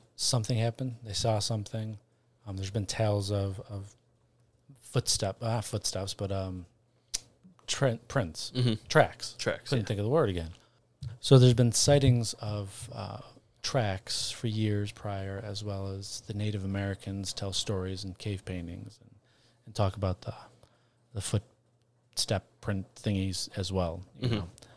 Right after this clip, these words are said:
Speaker 1: I can't say tracks. It's, it's really difficult for me, I guess. Sorry.
Speaker 2: It's all good.
Speaker 1: <laughs> So I also believe something happened.
Speaker 2: Well, if you're talking about the Native Americans, um, a lot of popular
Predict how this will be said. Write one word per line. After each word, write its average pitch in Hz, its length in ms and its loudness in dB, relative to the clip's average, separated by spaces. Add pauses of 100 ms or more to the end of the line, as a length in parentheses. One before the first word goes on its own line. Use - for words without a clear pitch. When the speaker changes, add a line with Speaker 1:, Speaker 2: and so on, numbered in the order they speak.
(120)
Speaker 1:
I 120 80 -2
can't 117 200 2
say 101 120 0
tracks. - 600 -2
It's, - 220 -10
it's 95 160 -10
really 104 220 2
difficult 90 400 -6
for - 120 -8
me, 90 80 -6
I 87 120 -8
guess. 92 340 -10
Sorry. 87 260 -4 (360)
Speaker 2:
It's - 120 -16
all - 160 -12
good. - 160 0
Speaker 1:
<laughs> - 80 0 (1600)
So 123 420 8 (200)
I 143 140 10
also 135 320 10
believe 104 540 0 (400)
something 101 340 -4
happened. - 360 -12 (920)
Speaker 2:
Well, 123 260 4 (680)
if 117 180 0
you're - 80 6
talking 139 500 6
about 101 280 4
the 113 60 -4
Native 104 220 -2
Americans, 104 760 -4 (600)
um, 107 400 2 (720)
a 113 100 -4
lot 143 220 10
of - 80 4
popular 117 640 6